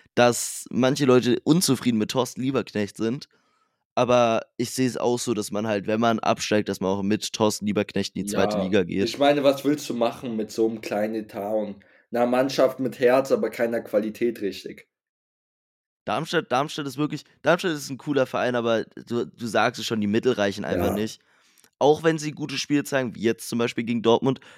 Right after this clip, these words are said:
Speaker 1: wie gegen, ähm, Bayern die erste
Speaker 2: Ja.
Speaker 1: Halbzeit, <laughs> bevor das Debakel dann passiert ist. Mm, sie, sie zeigen, dass sie, dass sie auf jeden Fall den Willen haben, da drin zu bleiben, aber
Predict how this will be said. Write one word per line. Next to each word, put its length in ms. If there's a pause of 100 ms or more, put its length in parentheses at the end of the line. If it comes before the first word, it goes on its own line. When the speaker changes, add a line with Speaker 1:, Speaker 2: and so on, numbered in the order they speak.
(160)
Speaker 1:
wie 420
gegen, 640
ähm, 840
Bayern 340
die 80
erste 340
Speaker 2:
Ja. 0
Speaker 1:
Halbzeit, 640
<laughs> 1200
bevor 320
das 160
Debakel 460
dann 180
passiert 380
ist. 220 (540)
Mm, 360
sie, 240
sie 200
zeigen, 420
dass 180
sie, 220 (280)
dass 180
sie 140
auf 180
jeden 120
Fall 180
den 240
Willen 320
haben, 380
da 140
drin 240
zu 120
bleiben, 240
aber 320